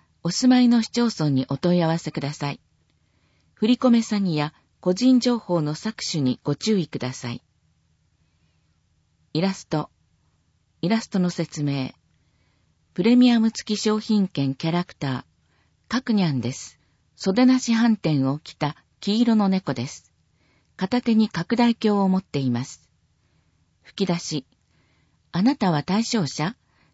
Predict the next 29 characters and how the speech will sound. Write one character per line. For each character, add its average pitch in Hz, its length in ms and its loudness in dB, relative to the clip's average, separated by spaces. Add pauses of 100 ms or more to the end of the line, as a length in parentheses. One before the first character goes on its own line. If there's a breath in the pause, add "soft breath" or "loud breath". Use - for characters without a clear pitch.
(100)
確 - 260 -4
認 233 300 6
に 214 100 2
ゃ 202 60 2
ん。 - 120 -4 (840)
吹 - 240 -8
き - 20 -6
出 180 100 0
し - 260 -6
終 147 100 -2
わ 139 120 -4
り。 127 200 -8 (880)
イ 156 80 -2
ラ 180 140 0
ス - 100 -16
ト 156 220 -2
終 135 120 -2
わ 131 80 -2
り。 123 200 -6 (1700)
担 240 220 2
当 233 240 2
窓 202 240 2
口。 143 380 -6 (760)
県 247 220 2
庁 135 320 0
市 - 120 -14
町 226 160 0
村 196 300 0
課。 151 240 -6